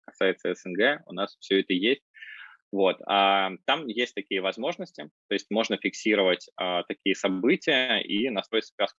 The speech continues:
таким образом, что вы будете получать, а, данные о том, ну, то есть вот те события, которые вам нужны, о том, что там открыли,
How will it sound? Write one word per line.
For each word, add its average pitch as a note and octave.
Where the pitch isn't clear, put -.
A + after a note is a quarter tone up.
таким G2
образом, C3
что A#2
вы G2+
будете G2+
получать, G2+
а, E2+
данные F#2+
о E2+
том, G#2
ну, B2+
то -
есть -
вот G#2
те G#2+
события, -
которые G2+
вам F#2
нужны, G2+
о D#2
том, F#2
что E2+
там D2
открыли, D3